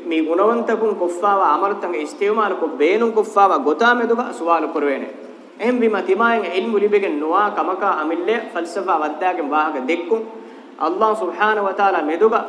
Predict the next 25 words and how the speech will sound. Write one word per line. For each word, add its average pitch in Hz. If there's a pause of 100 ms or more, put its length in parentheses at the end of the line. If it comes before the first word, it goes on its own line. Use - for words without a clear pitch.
(420)
තිමායෙන් 190
ඉල්මු 190
ලිබෙගෙන් 185
නොවා 175
බහෙ 160
බුනු. 185 (440)
ඒකලාංග 180
ශරීයත 175
මෙදුග 185 (200)
තිමායෙන් 170
ඉල්මු 170
ලිබෙගෙන් 160
නොවා 156
බහෙ 147
බුනු. 170 (120)
මොද 185
කීත 190
කුර්ආනුග 185 (100)
ආයතෙක්ගේ 190
මුරාදුග 202 (260)
තිමායෙන් 185
ඉල්මු 175
ලිබ්ෆා 165
නෙතිස් 147 (100)
අමිල්ල 190